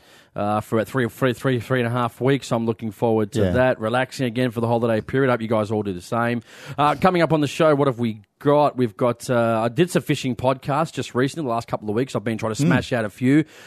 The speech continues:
Speaker 1: while the, uh, server's been down. So I got Dan Selby again. He runs, uh, charters out of Sydney and the Hawkesbury River. We're gonna talk about catching kingfish. They're really hard fighting fish.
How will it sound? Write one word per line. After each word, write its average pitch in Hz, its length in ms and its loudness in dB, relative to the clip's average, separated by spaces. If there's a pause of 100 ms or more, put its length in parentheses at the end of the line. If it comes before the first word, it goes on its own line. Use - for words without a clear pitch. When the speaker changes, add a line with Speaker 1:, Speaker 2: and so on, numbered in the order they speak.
(120)
Speaker 1:
while 110 200 2
the, 113 180 0
uh, 104 120 -2
server's 143 420 2
been 147 240 2
down. 160 340 2
So 127 220 2
I 127 40 2
got 123 180 0
Dan 139 240 2
Selby 147 420 2
again. 143 220 0
He 135 100 2
runs, 123 380 2
uh, 117 220 2 (280)
charters 156 480 2
out 113 160 -4
of 104 80 -6
Sydney 156 460 0
and 123 260 0
the 113 80 2
Hawkesbury 120 380 0
River. 170 320 2
We're 123 80 -2
gonna 117 240 -2
talk 123 160 0
about 117 160 -2
catching 123 340 -2
kingfish. 170 540 0
They're 104 160 0
really 110 180 0
hard 107 220 -4
fighting 123 320 0
fish. 165 280 -4